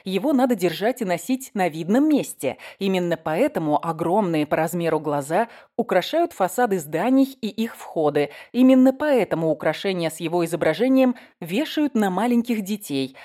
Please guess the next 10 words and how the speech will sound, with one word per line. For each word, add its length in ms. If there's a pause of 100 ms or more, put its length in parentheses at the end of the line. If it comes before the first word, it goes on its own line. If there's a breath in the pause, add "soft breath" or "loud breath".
(100)
беременных 760
и 60
красивых 540
женщин. 540 (180 loud breath)
Влюблённые 800
также 400
дарят 400
его 240
друг 240
другу. 480